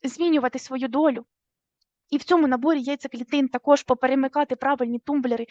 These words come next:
щоб нам вмімкну-, вімкнулася правильна генетична інформація, не оці чорні сонечки, а жовтенькі, да?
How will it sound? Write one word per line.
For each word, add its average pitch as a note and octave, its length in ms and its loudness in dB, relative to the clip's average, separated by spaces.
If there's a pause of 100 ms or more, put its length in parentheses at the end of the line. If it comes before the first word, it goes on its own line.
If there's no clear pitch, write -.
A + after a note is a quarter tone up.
(260)
щоб C4 220 0
нам C#4 320 6
вмімкну-, C#4 480 2
вімкнулася C4+ 760 -2 (320)
правильна C4 400 4
генетична C4 680 -2 (100)
інформація, C4+ 640 -2
не C#4+ 100 0
оці B3 320 -2
чорні E4 320 2
сонечки, A#3+ 520 -6 (280)
а C#4+ 140 6
жовтенькі, B3+ 580 2
да? B3 120 0